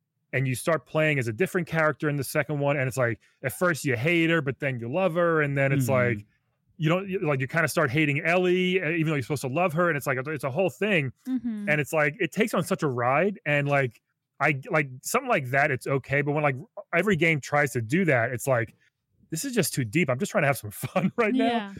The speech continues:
Speaker 2: Yeah.
Speaker 1: But I'm, but I'm, like, I'm, I'm all emotional and, you know? So the great thing I, I, I thought was, like, you know, should all these games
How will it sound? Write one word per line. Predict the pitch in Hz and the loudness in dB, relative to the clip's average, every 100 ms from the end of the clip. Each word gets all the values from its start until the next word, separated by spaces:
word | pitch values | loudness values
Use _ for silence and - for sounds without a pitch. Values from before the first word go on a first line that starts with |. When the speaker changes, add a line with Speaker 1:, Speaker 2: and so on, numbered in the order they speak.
| - | -4
Speaker 2:
Yeah. | 170 170 170 | 0 2 2
Speaker 1:
But | 185 | 0
I'm, | 151 | 2
but | 165 | 0
I'm, | 160 | 0
like, | 165 | -2
I'm, | 165 | 0
I'm | 165 160 170 | -2 0 0
all | 147 | 0
emotional | 135 165 - 180 180 170 | 0 0 0 -2 0 0
and, | 170 185 | -2 -4
you | 160 | -4
know? | 165 165 _ _ - | -4 -4 _ _ -12
So | - 156 143 139 - _ _ _ _ _ _ | -2 0 2 0 -2 _ _ _ _ _ _
the | 151 156 | -4 -2
great | 151 226 - | 0 -2 0
thing | 190 | 0
I, | 185 160 180 | 2 2 0
I, | 160 165 151 | 0 0 0
I | 165 | -2
thought | - 165 | -2 -2
was, | 147 131 | 0 0
like, | 135 127 | 0 0
you | 131 | 0
know, | 123 120 113 135 | -2 -2 -4 -10
should | - 160 147 | -8 -6 -2
all | 147 | 0
these | 143 127 | -2 -2
games | 147 139 113 | -2 -4 -6